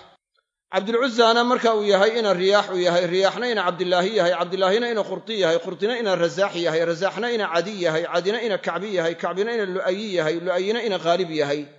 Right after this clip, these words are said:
Al-Qurashiyi, oo Quraysh loo nisbeeyey, oo Quraysh ka dhashay.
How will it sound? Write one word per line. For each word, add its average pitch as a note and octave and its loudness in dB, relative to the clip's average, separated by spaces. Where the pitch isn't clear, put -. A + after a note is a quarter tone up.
Al-Qurashiyi, E3+ -4
oo E3 -2
Quraysh F3 -4
loo E3+ -2
nisbeeyey, D#3 -6
oo D3+ -4
Quraysh E3 -2
ka F3 -4
dhashay. D#3 -4